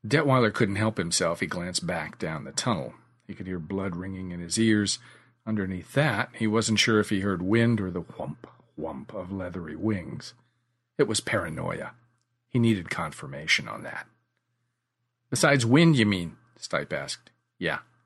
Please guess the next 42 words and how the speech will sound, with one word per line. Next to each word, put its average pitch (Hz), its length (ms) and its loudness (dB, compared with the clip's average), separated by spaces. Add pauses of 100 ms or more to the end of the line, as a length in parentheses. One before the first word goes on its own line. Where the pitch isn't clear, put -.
(960)
"Just - 220 2
them 127 180 2
chanting 135 340 4
upstairs, 123 600 4
but - 180 -2
you 104 60 0
have 110 100 -4
to - 80 -2
listen 104 460 4
hard." 107 400 -2 (560)
"Fine. 95 260 0 (580)
Let's 110 140 -2
hurry 104 220 4
it 90 40 0
up." - 200 -6 (880)
Detweiler 139 400 4
turned 123 180 4
his 104 140 0
attention 104 400 0
back 90 180 0
to 78 140 -8
his 76 100 -4
pry 104 320 0
bar. 62 320 -4 (400)
He'd 131 160 2
already 123 300 6
chipped - 340 0
out 107 160 2
the 92 60 -2
mortar 95 480 0
around 78 240 -8
the 80 80 -10
massive 92 480 -2
stone 92 420 2
block, 92 460 -2
enough 107 320 -4
room 101 300 2
to 80 120 -6
wedge 80 460 -6
the - 80 -10
bar 85 400 -4
in. 85 380 -4